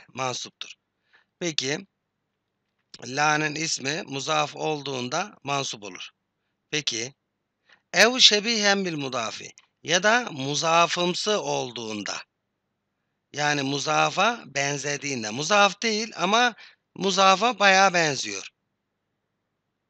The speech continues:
O zaman da mansup olur. Demek ki la'nın ismi bir, muzaf olduğunda, iki, şebih bil muzaf olduğunda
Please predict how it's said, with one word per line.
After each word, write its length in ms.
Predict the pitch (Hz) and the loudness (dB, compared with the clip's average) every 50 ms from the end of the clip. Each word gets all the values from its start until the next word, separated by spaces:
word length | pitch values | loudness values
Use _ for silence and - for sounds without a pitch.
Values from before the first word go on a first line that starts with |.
| _ _ _ _ _ _ _ _ _ _ _ _ _ _ _ _ _ _ _ _ _ | _ _ _ _ _ _ _ _ _ _ _ _ _ _ _ _ _ _ _ _ _
O 120 | - 165 170 | -2 -2 2
zaman 400 | 165 190 196 202 214 214 208 160 | 4 4 4 6 4 4 2 0
da 240 | 139 120 104 - - _ _ _ _ | -2 -4 -4 -6 -10 _ _ _ _
mansup 480 | - 123 131 135 135 131 - - 120 95 | -6 -4 -2 -2 -2 -2 -4 -6 -6 -8
olur. 340 | 95 95 87 85 80 - - _ _ _ _ _ _ _ _ _ _ _ _ _ _ _ _ _ _ _ _ - - - _ _ _ - | -10 -12 -12 -12 -12 -14 -16 _ _ _ _ _ _ _ _ _ _ _ _ _ _ _ _ _ _ _ _ -20 -20 -20 _ _ _ -6
Demek 340 | 143 151 175 190 180 - | -2 0 0 0 0 -2
ki 220 | - 156 143 120 127 | -4 -6 -6 -4 0
la'nın 320 | 143 151 156 151 147 143 | 0 2 2 2 0 -2
ismi 520 | 143 151 156 143 - 120 123 135 147 139 139 | -2 -2 -4 -4 -4 -4 -4 -6 -6 -6 -4
bir, 260 | 160 151 123 - _ _ _ _ | -4 -4 -4 -6 _ _ _ _
muzaf 400 | - 120 117 135 147 156 156 143 | -12 -8 -4 -2 -2 -2 -2 -2
olduğunda, 600 | 147 139 123 113 104 107 104 101 104 123 139 165 - _ _ _ _ _ - | -4 -6 -6 -8 -10 -12 -12 -12 -12 -12 -12 -14 -16 _ _ _ _ _ -12
iki, 380 | 151 143 139 - 156 160 175 196 185 | -12 -8 -8 -6 -6 -6 -6 -6 -6
şebih 460 | - - 156 151 143 156 151 139 135 | -4 -4 -4 -4 -4 -6 -6 -6 -8
bil 160 | 143 143 135 | -10 -10 -8
muzaf 460 | 131 131 135 131 147 151 160 151 143 | -8 -8 -6 -4 -2 -2 -2 -2 -4
olduğunda 720 | 139 120 117 107 98 107 98 98 98 110 123 143 165 185 | -6 -8 -8 -10 -12 -14 -14 -12 -8 -6 -4 -4 -6 -6